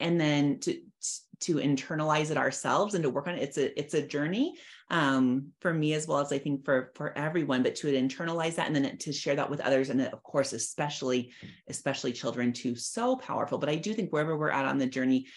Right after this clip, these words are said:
you know, most people could, could use some time to reflect upon their attitude around, um, you know, purpose and how that aligns with their daily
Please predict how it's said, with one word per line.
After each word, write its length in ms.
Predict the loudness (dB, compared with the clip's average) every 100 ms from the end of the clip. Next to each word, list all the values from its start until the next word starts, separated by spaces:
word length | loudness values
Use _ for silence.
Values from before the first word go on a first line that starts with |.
| -20 _
you 140 | 0 2
know, 80 |
most 260 | 4 2 -2
people 200 | -2 -4
could, 420 | -2 -2 -2 -4
could 160 | -10 -2
use 200 | 0 0
some 140 | 0
time 220 | 0 2
to 80 | 2
reflect 340 | 2 -2 -6 -6
upon 280 | -4 0
their 220 | 0 0 -2
attitude 760 | -2 -2 -2 0 4 4 2 -8 -20 _
around, 640 | -4 0 2 2 4 2 2
um, 280 | 0 2
you 80 | 2
know, 120 | 2
purpose 480 | -4 -6 -6 -4 -4
and 100 | -4
how 100 | -2
that 120 | -2 0
aligns 380 | 0 4 2
with 100 | 2
their 120 | -4 -2
daily 340 | -2 -2 -6